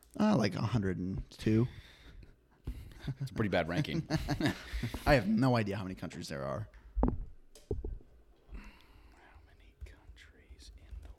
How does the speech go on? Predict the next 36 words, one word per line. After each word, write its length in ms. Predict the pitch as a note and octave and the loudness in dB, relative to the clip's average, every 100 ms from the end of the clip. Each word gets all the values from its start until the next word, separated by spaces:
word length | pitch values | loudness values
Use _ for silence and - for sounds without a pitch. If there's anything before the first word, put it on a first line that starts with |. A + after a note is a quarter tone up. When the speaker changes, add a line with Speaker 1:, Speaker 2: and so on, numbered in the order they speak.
| - | -16
Speaker 2:
world 380 | - - - - | -16 -16 -14 -16
are 340 | - - - - - - - - - - - _ - _ _ _ _ _ _ - _ | -16 -14 -10 -10 -12 -16 -18 -20 -20 -20 -20 _ -20 _ _ _ _ _ _ -16 _
there? 80 | G3+ | -8
Hmm. 40 | - - _ _ _ _ _ - - _ | -8 -10 _ _ _ _ _ -20 -20 _
Speaker 1:
Is 120 | A#2 B2+ | 0 2
it, 80 | C3 | 4
like, 100 | C3 | 4
three 240 | C3+ C3+ | 10 12
hundred 280 | B2+ C3 B2+ | 12 12 12
something? 360 | D3 C#3 D#3+ D#3 - _ _ _ _ | 8 8 8 6 0 _ _ _ _
Speaker 2:
Uh, 40 | - - | -20 -10
do 80 | F#2 | -6
you 60 | |
wanna 120 | E2 D2+ | -4 -4
guess? 400 | C#2+ G#2+ - - | -6 -8 -10 -12
I 40 | - | 4
can 100 | A3 | 10
Speaker 1:
Yeah, 100 | D#3+ | 10
let 100 | C3+ | 10
me 60 | |
guess. 340 | C#3+ - - - - _ _ _ _ _ _ - | 8 4 0 -4 -12 _ _ _ _ _ _ -20
Speaker 2:
Okay. 100 | - _ - | -20 _ 0
Speaker 1:
Mm, 420 | A#2+ A#2+ A#2+ A#2 | 4 6 4 4
do 80 | A2+ | 2
you 100 | A2+ | 4
have 160 | A2+ A#2 | 6 6
the 100 | A2 | 4
answer? 280 | A2+ C#3+ C#3 | 4 0 0
Speaker 2:
Yeah. 80 | - - - - - - | -4 -8 -12 -16 -14 8
Speaker 1:
I 140 | D3 | 10
would 140 | F#3 F3+ | 12 10
say 420 | - D#3 C#3+ C#3 | 10 10 12 10
four 440 | - - - D#3+ | 6 2 10 10
hundred 380 | C3+ C#3+ C3+ C3 | 10 8 8 8
and 180 | A#2+ A2 | 8 6
fifteen. 500 | B2 - A2+ D#2+ C#2+ | 2 0 0 0 -2